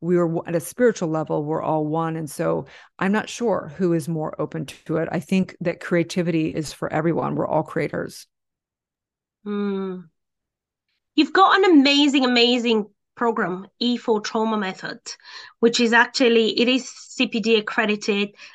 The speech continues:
Speaker 2: and it's, um, um, soon gaining an I C F accreditation as well.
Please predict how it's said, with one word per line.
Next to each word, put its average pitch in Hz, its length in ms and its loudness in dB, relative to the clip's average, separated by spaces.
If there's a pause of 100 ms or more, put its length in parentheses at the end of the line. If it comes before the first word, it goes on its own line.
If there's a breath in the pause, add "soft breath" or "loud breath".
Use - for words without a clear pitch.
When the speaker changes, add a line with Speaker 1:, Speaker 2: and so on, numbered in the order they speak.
(100)
Speaker 2:
and 220 180 2
it's, 208 240 -2
um, 208 380 0 (400)
um, 214 720 0
soon 247 420 -2
gaining 226 480 0
an 208 120 -2
I 220 240 -2
C 220 240 -6
F 214 120 -8
accreditation 196 840 -6
as 175 100 -10
well. 196 420 0